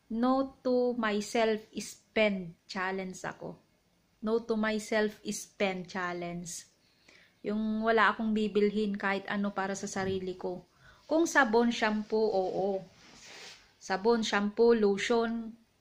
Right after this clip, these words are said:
toothpaste, yun, oo. Pero yung luho, yung damit, sapatos, bags, alahas,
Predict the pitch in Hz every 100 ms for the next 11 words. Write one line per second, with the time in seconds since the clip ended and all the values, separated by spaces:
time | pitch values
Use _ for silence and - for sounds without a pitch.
0 | _ _ _ _ _ _ - 208 - -
1 | 233 233 233 233 - - _ - 220 233
2 | 170 180 - 208 208 220 233 233 233 233
3 | 226 226 220 - - 220 240 233 220 208
4 | 202 214 214 214 208 208 208 202 185 185
5 | 220 254 254 254 254 254 - 190 - 233
6 | 269 269 247 247 247 247 247 190 240 247
7 | 247 247 233 - 185 214 247 254 247 233
8 | 233 -